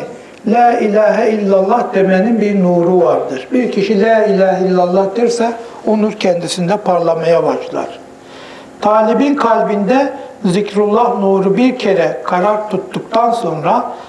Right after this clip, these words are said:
zakirin o nuru asla kaybolmaz. Hatta kabrine bile girer, onu kabir azabından dahi kurtarır. Nefsin o çirkin sıfatları, korkunç birer canavar halinde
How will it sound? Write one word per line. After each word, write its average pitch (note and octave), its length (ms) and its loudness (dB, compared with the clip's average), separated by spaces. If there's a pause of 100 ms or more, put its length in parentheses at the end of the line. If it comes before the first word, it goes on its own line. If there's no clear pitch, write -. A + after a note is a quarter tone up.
(160)
zakirin G3+ 640 2
o A#3+ 160 0
nuru F#3+ 360 2
asla F#3+ 480 -2
kaybolmaz. D#3 880 -2 (340)
Hatta F#3+ 640 0 (400)
kabrine G#3 580 0
bile F#3+ 200 2
girer, F3 540 -2 (360)
onu G3+ 260 2
kabir G#3+ 480 0
azabından F#3 760 0
dahi F#3 520 0
kurtarır. D#3 760 -4 (800)
Nefsin A3+ 460 2
o C4+ 160 2
çirkin B3+ 420 0
sıfatları, F#3+ 640 0 (180)
korkunç G#3+ 540 -2
birer G3+ 440 2 (100)
canavar F#3+ 480 2
halinde F3 800 -2